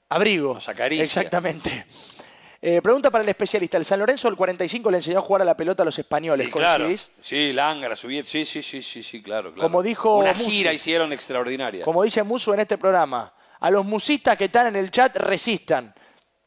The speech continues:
Speaker 1: Musu va a venir esta semana, como siempre. Viene dos veces por
Speaker 2: Siempre,
Speaker 1: semana,
Speaker 2: claro,
Speaker 1: siempre.
Speaker 2: su target.
Speaker 1: Exactamente. Eh, los miembros del canal de YouTube de Flavio Azaro, los integrantes de la bandurria, vos,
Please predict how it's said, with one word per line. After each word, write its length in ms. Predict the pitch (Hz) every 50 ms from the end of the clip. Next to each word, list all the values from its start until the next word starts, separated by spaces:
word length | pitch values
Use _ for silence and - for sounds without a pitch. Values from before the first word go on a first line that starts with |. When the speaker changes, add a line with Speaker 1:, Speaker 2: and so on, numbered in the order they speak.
| _ _ _ _ _
Speaker 1:
Musu 420 | 165 196 247 269 - - 254 233
va 140 | 233 240 233
a 40 | 233
venir 220 | 220 220 240 247
esta 160 | 226 - 220 -
semana, 320 | - 220 240 294 330 262
como 180 | 196 196 185 165
siempre. 420 | - 262 247 196 151 - 139 131
Viene 200 | 147 170 175 175
dos 160 | 180 214 214
veces 220 | 202 226 190 208 -
por 140 | - 156
Speaker 2:
Siempre, 120 | 156 175 175
Speaker 1:
semana, 220 | 170 160 143 131
Speaker 2:
claro, 120 | 123 - 135
Speaker 1:
siempre. 280 | 135 - 95 - 113
Speaker 2:
su 120 | - 110 101
target. 440 | - 151 147 143 120 101 92 87 87 _ - - _ _ _ _ _ _
Speaker 1:
Exactamente. 800 | - 143 135 - 220 214 185 - 190 180 170 156 143 147 139 - - - - - _
Eh, 460 | 165 175 180 180 175 170 170 160 - - _
los 220 | 220 262 320 311
miembros 360 | 269 269 311 320 311 285 269 247
del 120 | 269 254
canal 220 | 233 247 254 262
de 140 | 247 240 220
YouTube 340 | 214 208 185 - 262 247 196
de 140 | 202 226 208
Flavio 280 | - 220 233 233 226
Azaro, 360 | 214 - - 220 196 170 160 165
los 160 | 175 170 -
integrantes 360 | 208 190 220 220 247 262 233
de 40 | 233
la 80 | 214 190
bandurria, 480 | 196 190 190 180 160 143 139 143 139 156
vos, 420 | 196 220 185 151 - - - -